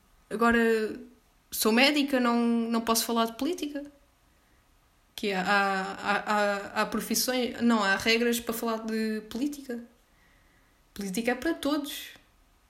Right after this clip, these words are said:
supostamente. Mas pronto, ele é extrema-direita, é um bocadinho burro. <laughs> Mas já. E, e respondeu-lhe muito bem, o António Costa também lhe respondeu assim. E, epá, houve bué gente, houve,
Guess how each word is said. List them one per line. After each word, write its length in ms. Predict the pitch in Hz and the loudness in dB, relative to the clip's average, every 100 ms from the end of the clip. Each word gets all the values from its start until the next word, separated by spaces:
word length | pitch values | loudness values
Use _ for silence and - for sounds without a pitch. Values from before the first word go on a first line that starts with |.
| _ | _
supostamente. 840 | - - 185 240 262 254 254 262 - - - _ _ _ _ _ | -16 -8 -2 0 2 2 0 -6 -14 -20 -20 _ _ _ _ _
Mas 100 | - | -6
pronto, 320 | - 233 196 | 0 0 0
ele 140 | 196 190 | -2 0
é 280 | 190 185 190 185 | 0 -2 -4 -8
extrema-direita, 680 | - 202 196 190 196 196 | -4 -4 -2 -2 -2 -2
é 20 | 202 | -6
um 60 | |
bocadinho 360 | 190 202 202 196 | -4 -4 -4 -2
burro. 360 | 196 180 - - _ - - - - - - - | -2 -4 -6 -16 _ -20 -20 -20 -20 -20 -20 -4
<laughs> 500 | 226 - - 233 - | 0 2 2 0 -2
Mas 300 | 226 220 214 | 0 0 0
já. 260 | 202 180 185 - - - - - - - | 0 -2 -4 -14 -20 -20 -20 -20 -20 0
E, 320 | 233 233 233 | 4 4 4
e 40 | 294 | 0
respondeu-lhe 500 | 294 - 285 226 220 | 0 4 6 6 4
muito 260 | 226 233 | 2 2
bem, 240 | 196 190 190 | 0 -2 -2
o 80 | 196 | -4
António 300 | 202 202 190 | -4 -6 -2
Costa 300 | 185 180 185 | -4 -4 -4
também 260 | 190 185 | -2 -2
lhe 60 | 190 | -2
respondeu 520 | - - 196 185 190 | -8 -6 -2 0 0
assim. 540 | 185 - 214 240 262 - _ _ _ - _ _ | -2 -2 -2 -4 -6 -10 _ _ _ -20 _ _
E, 440 | 220 220 226 226 269 | 0 2 2 0 -4
epá, 280 | 269 302 | 0 2
houve 240 | 233 254 247 | 4 2 2
bué 220 | 277 269 | 4 6
gente, 300 | 233 233 233 | 6 2 2
houve, 180 | 247 | -2